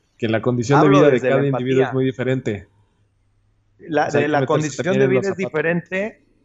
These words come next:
Speaker 2: No, no, y lo, lo, lo estoy completamente de acuerdo. Sin embargo, las bases conceptuales son las mismas para todos. La condición de vida es diferente, pero la base conceptual es la misma para todos.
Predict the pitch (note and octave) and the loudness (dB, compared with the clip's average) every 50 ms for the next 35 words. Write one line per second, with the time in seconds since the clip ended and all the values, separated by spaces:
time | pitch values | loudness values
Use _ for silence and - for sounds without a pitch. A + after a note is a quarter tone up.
0 | _ _ _ - F3 G3 G3+ G3+ - - G3 F#3 F#3+ G3+ G#3+ G#3 F#3+ D#3+ C3+ C3 | _ _ _ -12 -10 -10 -10 -10 -12 -10 -6 -4 -2 -2 -2 -2 -4 -4 -2 -2
1 | C3 C3 C3+ C3+ C3 C3+ C#3+ C#3+ B2+ C3 C3+ C3 C3 C3 C3 B2+ C3 C3 C3 C3 | 2 4 4 4 4 2 0 0 0 0 0 0 0 -2 -2 0 0 0 0 0
2 | C3 - - - C#3 C3+ C#3 C#3+ C3+ C3 - - D#3+ D#3 E3 E3+ D#3 E3 E3 D#3+ | -2 -4 -8 -12 -12 -10 -8 -6 -6 -6 -4 -2 -2 -2 -2 -2 -2 -2 -2 0
3 | E3+ E3 D#3+ D#3+ D#3 C#3 - - E3 E3 D#3+ D#3 C#3+ B2+ A2 A#2 C3 A#2+ A#2+ A#2+ | -2 -2 0 0 0 0 2 2 2 2 2 2 0 0 -2 -4 -6 -4 -4 -4
4 | B2 C3+ C#3+ C#3+ C#3+ D3+ E3 E3 D#3 C#3+ C3 A#2+ A2+ A#2 C#3 D3 D3 - F3 E3 | -2 -2 -2 -2 0 0 0 0 0 0 -2 -4 -2 -2 -2 -4 -4 -4 -8 -12
5 | - - C#3 A#2+ G#2+ A#2 A2 - C3+ C#3 D3 C#3 C3 C#3+ C#3+ C#3+ B2 C3+ D3 C#3+ | -10 -8 -8 -8 -8 -10 -8 -6 -4 -4 -4 -4 -4 -4 -4 -4 -4 -4 -4 -4
6 | C#3+ C3+ - - A#2+ A2+ A2 A2+ C3 C3+ C3+ A2+ F#2+ - - _ _ _ _ _ | -4 -6 -4 -4 -4 -4 -2 0 0 0 0 -2 -6 -10 -14 _ _ _ _ _
7 | _ _ _ _ _ - - - - - _ _ _ _ _ _ _ _ _ _ | _ _ _ _ _ -8 -8 -8 -8 -14 _ _ _ _ _ _ _ _ _ _
8 | _ _ _ _ _ - C3 C3 B2+ - C#3+ C#3+ C#3 A#2 - - - - - E3+ | _ _ _ _ _ -4 -2 -2 0 0 0 0 0 -4 -10 -16 -14 -6 -2 0
9 | F#3+ G3+ G3 F3+ F3+ F3+ F#3 F#3 E3 E3 C#3+ - C#3+ C3+ D3+ D#3+ D3+ - - C#3 | 0 2 2 2 2 2 2 0 -2 -2 -2 0 2 2 2 0 -4 -4 -2 -2
10 | C3 B2 B2 B2 C3 C#3 C3 E3 D3+ - B2+ A2 A2 A2+ G#2+ - C#3 C3+ C#3 B2+ | 0 2 2 2 2 2 0 -2 -4 -4 -4 -6 -6 -6 -4 -2 -2 -2 -2 -2
11 | B2+ B2 A#2+ B2+ A#2+ A#2+ C3+ A#2 - - G#2+ G#2 - - A2+ G#2+ F2+ - - - | -4 -4 -4 -4 -4 -6 -6 -6 -4 -4 -6 -4 -4 -4 -6 -6 -6 -10 -16 -20
12 | _ | _